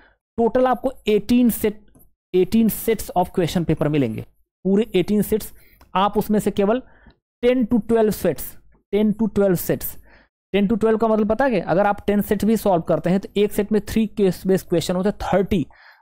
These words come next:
अगर आप थर्टी केस बेस्ड क्वेश्चंस अगर आप सॉल्व कर लोगे ना, I guarantee you कि ट्वेल्व out of ट्वेल्व आप definitely पाएंगे,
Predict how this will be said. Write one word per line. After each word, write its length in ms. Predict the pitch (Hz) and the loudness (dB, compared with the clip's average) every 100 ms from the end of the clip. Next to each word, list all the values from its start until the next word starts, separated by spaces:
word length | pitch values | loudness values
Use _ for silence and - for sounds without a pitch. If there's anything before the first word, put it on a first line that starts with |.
| - | -4
अगर 140 | 214 | -2
आप 160 | 277 - 170 | -2 -2 -2
थर्टी 260 | 202 277 | 0 0
केस 440 | 262 - 226 262 208 | -2 0 0 0 2
बेस्ड 260 | 233 233 | 0 0
क्वेश्चंस 500 | - 208 185 240 226 | -2 0 2 0 0
अगर 140 | 214 208 | 2 2
आप 100 | 208 | 0
सॉल्व 300 | - 180 190 | 0 0 0
कर 120 | 196 | 0
लोगे 240 | 175 165 | 2 2
ना, 240 | 220 214 - _ _ _ _ _ _ _ _ _ _ _ _ _ _ 143 | 2 -2 -4 _ _ _ _ _ _ _ _ _ _ _ _ _ _ -2
I 60 | |
guarantee 480 | 156 156 190 202 196 | 0 0 0 -2 -2
you 100 | 185 - _ _ _ _ _ _ _ _ _ _ _ _ | -2 -6 _ _ _ _ _ _ _ _ _ _ _ _
कि 240 | 180 175 - _ _ _ _ - | -4 -4 -6 _ _ _ _ -2
ट्वेल्व 300 | 220 214 - 175 | 2 2 0 0
out 180 | 180 | 2
of 180 | 180 - | 0 0
ट्वेल्व 200 | 190 185 - 180 | 0 -2 -2 -4
आप 100 | 165 | -2
definitely 440 | 147 139 117 135 | -2 -2 -2 -2
पाएंगे, 400 | 110 - - | -4 -8 -12